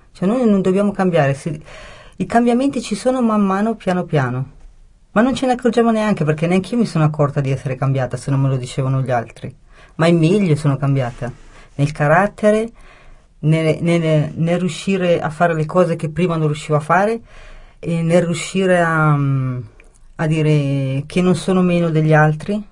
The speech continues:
io sono uguale agli altri. Questo non, io, io, io prima questo non lo pensavo, cioè non, io mi sentivo inferiore agli altri, ma molto inferiore agli altri. Non lo dicevo a nessuno però,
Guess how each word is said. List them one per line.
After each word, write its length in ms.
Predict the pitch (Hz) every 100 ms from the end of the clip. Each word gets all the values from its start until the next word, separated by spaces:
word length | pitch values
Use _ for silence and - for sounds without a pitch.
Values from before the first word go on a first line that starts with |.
| -
io 120 | 156
sono 220 | 156 160
uguale 240 | 156 151 147
agli 160 | 143
altri. 520 | 139 135 131 147 180 - _ _
Questo 300 | - 202 -
non, 320 | 175 170 170
io, 300 | 180 202 160 -
io, 300 | 123 180 208 -
io 120 | 170 185
prima 220 | 185 160
questo 240 | 151 151
non 100 | 143
lo 80 | 131
pensavo, 500 | 127 123 - 143 135
cioè 160 | 147 -
non, 280 | 123 123 135 - - - - - -
io 160 | 180 196
mi 80 | 180
sentivo 320 | 165 151 156
inferiore 540 | 156 156 143 160 190
agli 120 | 151
altri, 420 | 127 117 110 143 135 - _
ma 100 | 127
molto 400 | 139 180 226 -
inferiore 460 | 147 151 139 131 127
agli 120 | 123
altri. 420 | 123 117 135 127 - -
Non 140 | 143
lo 80 | 156
dicevo 300 | 156 156 156
a 20 |
nessuno 380 | 143 - 156 135
però, 220 | 131 127